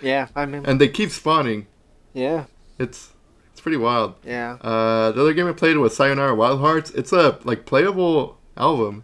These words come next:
Speaker 2: It was pretty cool.
Speaker 1: I heard of that. It's a playable album. I heard the name. I've never seen any gameplay of it.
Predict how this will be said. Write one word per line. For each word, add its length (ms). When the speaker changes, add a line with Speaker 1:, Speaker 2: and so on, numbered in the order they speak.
Speaker 2:
It 60
was 80
pretty 200
cool. 200
Speaker 1:
I 40
heard 280
of 80
that. 160
It's 120
a 40
playable 400
album. 460
I 80
heard 160
the 80
name. 340
I've 160
never 220
seen 340
any 180
gameplay 480
of 120
it. 120